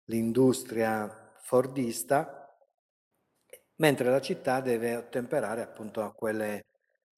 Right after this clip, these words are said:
quattro grandi funzioni dell'abitare, del lavoro, della ricreazione e della circolazione. E la casa da allora in poi verrà costruita a seconda delle dimensioni della famiglia, della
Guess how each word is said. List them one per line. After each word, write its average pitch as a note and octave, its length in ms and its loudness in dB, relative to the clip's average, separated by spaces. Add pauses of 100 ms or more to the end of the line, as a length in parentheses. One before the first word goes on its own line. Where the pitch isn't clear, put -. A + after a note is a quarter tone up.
(120)
quattro A2+ 480 4
grandi G#2+ 320 -4
funzioni A2 600 -6
dell'abitare, G2+ 800 0
del F#2+ 160 -8
lavoro, G#2 640 0 (380)
della G#2+ 180 -2
ricreazione A2 760 0
e G#2 40 -2
della G2 180 0
circolazione. - 960 -12 (2500)
E C#3+ 200 0
la D#3 120 0
casa E3+ 300 0
da C3+ 120 2
allora E3 360 0
in F3 140 -4
poi G3+ 180 0
verrà C3 300 -2
costruita C#3 560 -4
a B2 60 0
seconda B2+ 600 0 (280)
delle A#2+ 200 2
dimensioni B2 720 -2
della A#2 200 -4
famiglia, D3 640 -2
della G#2 380 -4